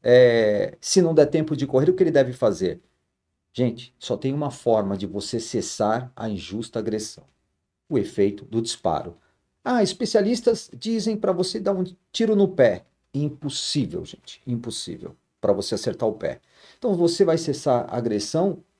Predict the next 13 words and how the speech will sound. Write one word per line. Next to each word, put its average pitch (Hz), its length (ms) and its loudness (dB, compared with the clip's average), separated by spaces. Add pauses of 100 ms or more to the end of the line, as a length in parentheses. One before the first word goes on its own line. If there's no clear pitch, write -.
(200)
pra 170 140 -2
que 170 160 -6
você 180 240 0
não 240 120 4
morra, 160 540 2 (580)
tá? 107 280 -2 (220)
A 107 80 -6
gente 170 240 -4
chama 160 260 -2
de 139 100 -4
poder 139 500 0
de 170 120 -12
parada. 90 640 -4